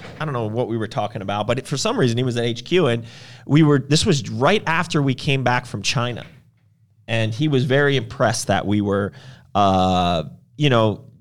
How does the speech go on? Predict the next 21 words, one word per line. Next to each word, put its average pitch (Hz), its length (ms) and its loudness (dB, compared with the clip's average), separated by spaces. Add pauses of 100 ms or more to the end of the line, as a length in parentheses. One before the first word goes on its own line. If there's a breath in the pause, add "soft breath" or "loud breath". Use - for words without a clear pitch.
doing 113 320 2
business 101 400 -4
in 82 80 -10
China. 82 520 -8 (440 soft breath)
And 101 380 2
he 120 160 2
said, 113 320 2
"They 101 140 0
will, 131 340 -6 (100)
they 113 140 -4
will 127 180 -2
test - 400 -4
you. 98 240 -10 (220)
You 120 160 -2
will 143 140 6
be 135 160 4
tested. 113 520 -8 (400 soft breath)
They 110 140 0
will 117 320 0 (280)
just 120 280 0 (180)
stick - 380 -2